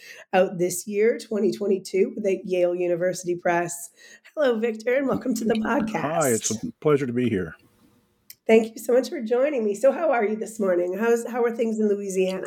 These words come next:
Speaker 2: Um, <clears throat> well, today actually is a special day because it is the day that the first cold front has dragged its ass through Baton Rouge.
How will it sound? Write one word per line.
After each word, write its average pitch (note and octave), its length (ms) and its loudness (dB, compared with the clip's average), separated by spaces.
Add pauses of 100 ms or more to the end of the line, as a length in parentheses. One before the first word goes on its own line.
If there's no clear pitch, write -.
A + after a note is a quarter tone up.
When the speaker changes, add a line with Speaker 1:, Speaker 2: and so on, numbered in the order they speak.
(120)
Speaker 2:
Um, A#2+ 440 0 (280)
<clears throat> - 280 4
well, D3 440 -2
today E3+ 340 -2
actually C#3 420 -2
is A#2+ 100 0
a A#2 80 -6
special C3 380 0
day B2 280 2
because G#2 500 0 (100)
it A#2+ 220 -2
is A2+ 240 0
the G#2+ 160 -6
day B2+ 340 0
that G#2+ 200 -6
the G2+ 100 -4
first - 500 -2 (400)
cold D#3 300 2
front G2+ 300 -2
has F#2+ 180 -2
dragged A#2 340 0
its A2 180 -8
ass A2 280 0
through A2 160 -2
Baton G#2+ 320 -2
Rouge. G2 480 0